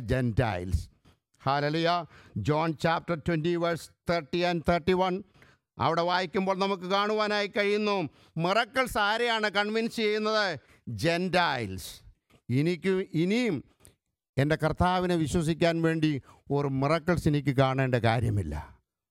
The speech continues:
സ്തോത്രം. മൂന്നാമതായി, gifts of the Spirit to convince the Christians. Praise God. പിന്നെന്താണ്? ആത്മാവിൻ്റെ വീര്യപ്രവർത്തികളാണ് എന്നെ ഇനിയും കൺവിൻസ് ആയി, ചെയ്യുവാനായി കഴിയുന്നതെന്ന്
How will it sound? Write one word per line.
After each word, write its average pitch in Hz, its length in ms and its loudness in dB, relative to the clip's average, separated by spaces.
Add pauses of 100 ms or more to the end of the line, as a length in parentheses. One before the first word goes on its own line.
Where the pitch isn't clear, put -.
സ്തോത്രം. 127 540 0 (480)
മൂന്നാമതായി, 160 800 0 (640)
gifts 202 280 -6 (120)
of 151 60 -6 (100)
the 143 80 -2 (100)
Spirit 135 380 -4 (300)
to 120 80 -4 (180)
convince 127 460 -2 (440)
the 110 180 0
Christians. 95 520 -2 (180)
Praise 78 280 -4 (100)
God. - 160 -12 (680)
പിന്നെന്താണ്? 160 600 2 (840)
ആത്മാവിൻ്റെ 226 640 2 (100)
വീര്യപ്രവർത്തികളാണ് 247 1200 2 (480)
എന്നെ 208 400 2
ഇനിയും 233 300 0
കൺവിൻസ് 247 500 2
ആയി, 247 160 0 (160)
ചെയ്യുവാനായി 220 580 2 (400)
കഴിയുന്നതെന്ന് 208 840 2